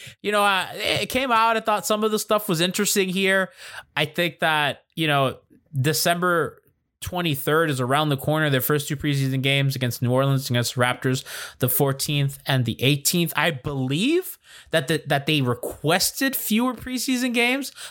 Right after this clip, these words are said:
uh, which would make sense given that, 'cause I saw people complaining about the, man, fans will complain about anything. They'll complain about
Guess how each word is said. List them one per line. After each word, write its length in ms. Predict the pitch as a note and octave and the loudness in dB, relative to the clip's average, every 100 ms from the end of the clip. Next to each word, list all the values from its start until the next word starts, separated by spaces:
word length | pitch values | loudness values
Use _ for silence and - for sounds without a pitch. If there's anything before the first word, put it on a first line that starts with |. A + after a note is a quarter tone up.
| - | -2
uh, 100 | E3+ | 0
which 180 | D#3 D#3 | 0 0
would 120 | E3 | 0
make 160 | D#3 C3+ | 0 0
sense 420 | - D3+ F3 - | 0 0 -2 -4
given 320 | D3 C#3 C3+ | -2 0 0
that, 300 | B2 A#2+ A2+ - | 2 2 0 -2
'cause 80 | D3+ | -2
I 40 | |
saw 120 | D#3+ | 0
people 380 | C#3+ D3 B2+ G#2 _ _ _ | 0 0 0 -2 _ _ _
complaining 840 | - A#2+ - - - B2 B2+ A#2 A2+ | -6 -6 -4 -10 -4 -2 2 2 0
about 260 | A2 A2 | -2 -4
the, 80 | - - - - | -6 -10 -10 -2
man, 120 | F#3+ | -2
fans 240 | A#3+ D4+ | 2 2
will 60 | E4+ | 0
complain 240 | D3+ E3+ E3 | -4 -4 0
about 180 | C3 | 2
anything. 240 | B2+ A2+ A2 | 2 0 -2
They'll 100 | D3 | -4
complain 240 | - F#3+ | -6 -6
about 220 | A3+ D3 | -2 -2